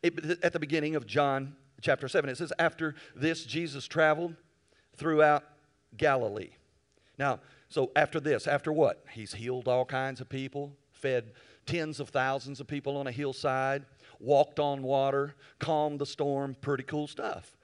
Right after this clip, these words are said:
All right? Now, he's done this thing, and yet at the end, he invites people to surrender themselves and to follow Jesus fully, and, and a lot of people depart. And it says, "So now Jesus stayed out of Judea because the Jewish leaders wanted to kill him." If there's a reason to stay out of Judea,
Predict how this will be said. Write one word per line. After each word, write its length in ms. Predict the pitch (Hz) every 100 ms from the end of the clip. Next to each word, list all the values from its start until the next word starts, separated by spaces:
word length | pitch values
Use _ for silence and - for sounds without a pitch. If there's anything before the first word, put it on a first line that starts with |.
| _
All 100 | 131
right? 160 | 175 - -
Now, 100 | 165
he's 260 | 151 208 165
done 340 | 165 247 269
this 260 | 190 160 -
thing, 360 | 165 165 196
and 180 | - 156
yet 140 | 190 185
at 120 | 180
the 200 | 180 220
end, 140 | 220
he 160 | 185 196
invites 460 | 165 170 208 -
people 260 | - 185 165
to 120 | -
surrender 480 | 139 147 143 214 220
themselves 480 | 165 135 - 135 147 - -
and 120 | 147 147
to 80 |
follow 380 | 139 170 180 175
Jesus 400 | 135 156 135 131
fully, 320 | - 123 156
and, 120 | 156 147
and 100 | 131
a 40 |
lot 220 | 117 113 123
of 80 |
people 240 | - 139 147
depart. 560 | 165 - 226 156 - - _ _ _ - -
And 100 | 196
it 40 | 196
says, 260 | 202 139
"So 140 | - 196
now 180 | 175 156
Jesus 500 | 113 233 233 185 -
stayed 300 | - 175 160
out 140 | 160
of 120 | 143
Judea 460 | 117 156 156 208 151
because 380 | 151 - 147 127
the 80 |
Jewish 540 | 127 117 208 220 - -
leaders 440 | 160 202 139 135 - - -
wanted 320 | 151 151 151
to 80 | 180
kill 260 | - 240 208
him." 260 | 131 107 165
If 180 | -
there's 180 | 202 196
a 80 | 202
reason 380 | 214 262 226 233
to 100 | 196
stay 300 | - 170 170
out 100 | 165
of 80 | 165
Judea, 480 | 196 147 110 127